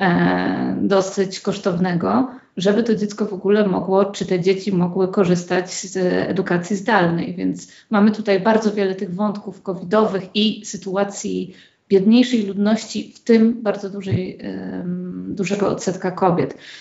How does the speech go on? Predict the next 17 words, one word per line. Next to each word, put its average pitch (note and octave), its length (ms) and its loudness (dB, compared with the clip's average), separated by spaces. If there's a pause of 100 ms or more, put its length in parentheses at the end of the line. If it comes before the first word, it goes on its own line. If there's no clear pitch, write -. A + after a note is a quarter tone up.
(100)
Natomiast A#3+ 440 4
wydaje A#3+ 360 4
mi A#3 100 6
się, A3+ 140 0
że, G#3 460 -4
e, G3 560 -2
że G#3 100 0
taki A3 380 -2
odcinek A#3 580 2
covidowy G#3+ 540 0
to G#3+ 120 -4
właśnie G#3 420 -4
mógłby F3+ 320 -6
być F3 340 -6
cały F3+ 360 -2
odcinek. F3+ 580 -4
Natomiast, F3 600 -2